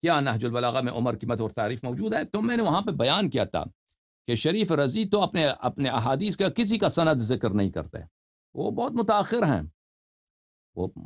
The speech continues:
قدماء میں سے تو نہیں ہے، تو نہیں ہے، وہ سند ذکر نہیں کرتے۔ اور ان کا ایک اور کتاب بھی ہے، م-، مجازات النبویہ صلی اللہ علیہ وآلہ وسلم، اس میں تو وہ صریح وہ احادیث لاتے ہیں جو بالکل شیعہ عقیدے کے خلاف ہے، اور اکثر احادیث لاتے ہیں مخالفین کے کتب سے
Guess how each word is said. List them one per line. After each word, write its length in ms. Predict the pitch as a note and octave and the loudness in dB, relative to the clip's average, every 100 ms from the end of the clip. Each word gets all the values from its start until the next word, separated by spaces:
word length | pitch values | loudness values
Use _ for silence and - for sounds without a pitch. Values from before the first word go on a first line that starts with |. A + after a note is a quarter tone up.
| - - | -14 -4
قدماء 320 | G#2+ C3 F3+ | -2 0 0
میں 100 | G3 | 0
سے 100 | G3 | -2
تو 160 | G#3 | -2
نہیں 200 | B3+ - | 0 0
ہے، 80 | G#2 | 0
تو 140 | E3+ A3 | -2 -2
نہیں 240 | B3+ G#2+ | 0 0
ہے، 40 | - - _ _ _ _ _ - | -2 -10 _ _ _ _ _ -8
وہ 120 | E3+ - | -6 -4
سند 260 | F#3+ A3+ | -2 0
ذکر 260 | G#3+ A3+ A3+ | 0 2 2
نہیں 200 | A3+ A#3+ | 2 0
کرتے۔ 300 | F#3 C3 G2 | 2 0 -2
اور 380 | - _ - F3+ | -6 _ -4 0
ان 140 | G#3+ | 0
کا 100 | G#3 | 2
ایک 140 | F#3+ G3+ | 2 2
اور 140 | G#3 | 2
کتاب 420 | G3+ E3 D#3 D3+ | 2 2 4 4
بھی 180 | C#3 A2+ | 2 2
ہے، 140 | G2 F2 _ _ | 2 0 _ _
م-، 180 | A#2+ C3+ | -8 -2
مجازات 520 | C#3+ C#3 C3+ D3 C3 | 2 4 4 4 2
النبویہ 500 | C3 A#2 A2+ A2 G2 - _ | 2 2 2 0 -2 -4 _
صلی 220 | - B2+ | -8 -4
اللہ 160 | A#2 A2 | -2 -2
علیہ 180 | G#2+ G2+ | -2 0
وآلہ 180 | G2+ | -2
وسلم، 360 | F#2 - G#2+ - | -2 -4 -6 -2
اس 160 | A3+ A3 | -2 0
میں 100 | A3+ | -2
تو 160 | A3+ | 0
وہ 100 | A3+ | 0
صریح 380 | A3 A#3 B3 G3 C#3+ - | 0 -2 0 0 -2 -4
وہ 140 | G3+ | -2
احادیث 360 | F3+ D#3+ F3 D#3+ | 2 2 0 -2
لاتے 240 | D3+ D#3 | -2 -2
ہیں 80 | D3+ | -2
جو 100 | D3+ | 0
بالکل 320 | F#3+ B3 F#3 | 0 0 0
شیعہ 240 | - F3+ C#3+ | -2 -2 -2
عقیدے 280 | C#3+ C3+ | 0 0
کے 80 | A#2 | -2
خلاف 340 | G#2 F#2+ E2+ - | -2 -2 -2 -4
ہے، 80 | - _ _ _ _ _ _ _ _ _ _ _ _ | -16 _ _ _ _ _ _ _ _ _ _ _ _
اور 160 | D#3 G3 | 0 2
اکثر 300 | F#3+ - A3+ | 0 0 4
احادیث 420 | G3 F#3 G3+ E3+ | 4 4 2 2
لاتے 220 | F3 F3 | 0 2
ہیں 80 | E3 | 0
مخالفین 500 | C3+ C3+ A#2+ C3+ B2 | 2 0 0 0 -2
کے 80 | G#2 | -2
کتب 300 | G2+ G2+ E2 | -4 -6 -6
سے 160 | - | -10